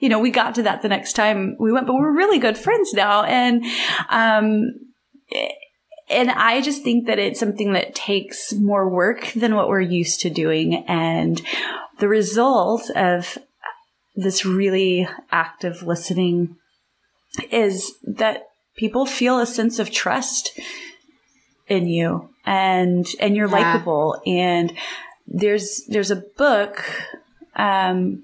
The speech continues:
Speaker 1: I think I've talked about it before, but it's called The Art of People, um, by Dave Kerpen. Um, and he, this is, he talks a lot about this, and it's counterintuitive when you think about networking. It's like, "Oh, but I want people to know what I do."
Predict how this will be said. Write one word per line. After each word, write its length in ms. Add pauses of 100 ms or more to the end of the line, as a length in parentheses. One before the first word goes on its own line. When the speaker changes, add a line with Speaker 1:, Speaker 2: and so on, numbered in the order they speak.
(140)
Speaker 1:
I 140
think 300
I've 100
talked 180
about 160
it 40
before, 260
but 60
it's 100
called 140
The 80
Art 200
of 140
People, 420 (360)
um, 180
by 160
Dave 320
Kerpen. 460 (680)
Um, 440 (120)
and 360 (240)
he, 340
this 160
is, 160
he 160
talks 220
a 40
lot 200
about 320
this, 240
and 80
it's 160
counterintuitive 1200
when 80
you 80
think 160
about 400
networking. 580
It's 100
like, 140
"Oh, 100
but 120
I 60
want 120
people 200
to 80
know 120
what 100
I 120
do." 360